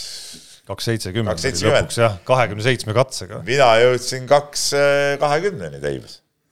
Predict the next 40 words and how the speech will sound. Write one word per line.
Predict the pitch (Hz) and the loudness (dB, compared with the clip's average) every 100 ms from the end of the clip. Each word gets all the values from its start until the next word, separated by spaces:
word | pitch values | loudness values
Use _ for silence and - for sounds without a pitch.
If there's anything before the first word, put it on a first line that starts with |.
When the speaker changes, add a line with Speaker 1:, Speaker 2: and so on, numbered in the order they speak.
| 98 | -16
Speaker 2:
No. | 92 | -8
Rammis | 87 127 143 120 110 | 0 2 2 -2 -6
ennast | 107 151 | -4 0
üle. | 110 | 0
Aga | - - - | -2 -10 -4
mul | 185 | 0
oli | 151 | 4
omapärane | 202 139 101 107 110 | 4 4 2 -2 2
Speaker 1:
Aga | |
huvitav, | 180 185 143 185 | 4 6 6 4
Speaker 2:
stiil. | 180 | 6
Speaker 1:
oot, | |
oot, | 170 151 | 2 4
oot, | 147 | 2
oot, | 147 - - | 0 -2 -4
meil | 156 | 0
Speaker 2:
Et | 156 | 0
Speaker 1:
pidi | |
Speaker 2:
ma | 147 | 4
Speaker 1:
kiire, | 180 160 | 4 6
Speaker 2:
läksin, | 143 107 | 4 4
Speaker 1:
Peep, | 170 147 | 4 4
Speaker 2:
jah. | 117 | 2
Speaker 1:
meil | 156 | -2
pidi | 139 120 | -2 -2
kiire | 185 151 | 0 2
Speaker 2:
Jaa, | 98 | 2
Speaker 1:
olema. | 98 - 123 | 0 -2 0
Speaker 2:
ei, | 127 | 2
ma | 143 | 2
tahtsin | 143 127 160 | 0 0 0
öelda, | 104 82 - _ - | 0 -4 -12 _ -16
et | - | -6
kuidas | 139 95 | -4 -4
nagu | 101 | -4
tegelikult | 139 120 98 | -2 -2 -2
saab | - | -6
ka | 151 | -4
teivast | 120 - | -4 -6
hüpata. | 104 87 - | -6 -6 -6